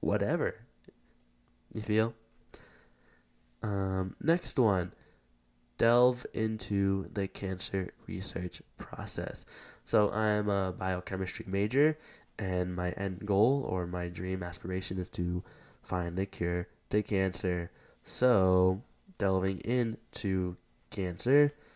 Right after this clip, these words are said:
um, and the research process and oncology and the ways that it can be done, or the main factors of cancer, and, you know, expanding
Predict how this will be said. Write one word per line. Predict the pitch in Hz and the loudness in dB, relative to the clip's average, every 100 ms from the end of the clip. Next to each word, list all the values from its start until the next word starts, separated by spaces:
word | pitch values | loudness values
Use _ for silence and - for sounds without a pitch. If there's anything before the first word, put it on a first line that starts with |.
| _ - | _ -10
um, | 92 87 87 - | -6 -6 -6 -6
and | 90 | -4
the | 87 | -4
research | 90 - - - | -4 -8 -12 -12
process | - 92 90 113 123 131 - | -6 -4 -2 -2 -2 -4 -8
and | - | -12
oncology | - - - 98 90 87 104 127 123 - - - - - | -12 -10 -6 -2 -2 -2 -4 -4 -4 -8 -20 -20 -20 -10
and | 95 90 87 87 87 90 - | -8 -6 -6 -6 -6 -8 -10
the | 95 | -6
ways | 90 90 87 87 87 87 - - | -4 -4 -4 -8 -10 -14 -16 -10
that | 90 87 - - - | -6 -6 -8 -18 -12
it | - | -10
can | - | -8
be | 87 | -10
done, | 87 98 117 113 113 120 131 - - - - | -8 0 2 2 0 -2 -6 -16 -20 -16 -4
or | 90 | -4
the | - | -4
main | 87 90 87 | -6 -6 -6
factors | - 110 117 - 113 113 110 110 - _ _ - | 0 0 0 -2 0 2 2 -2 -10 _ _ -14
of | 92 87 90 | -10 -10 -8
cancer, | 107 101 92 - 107 104 - _ _ _ | -2 -2 -2 0 2 0 -4 _ _ _
and, | 90 82 - - | -10 -10 -12 -12
you | 78 82 | -10 -8
know, | 95 87 87 | -6 -4 -6
expanding | - - 98 98 98 95 98 101 | -10 -4 -2 -2 -2 -4 -4 -8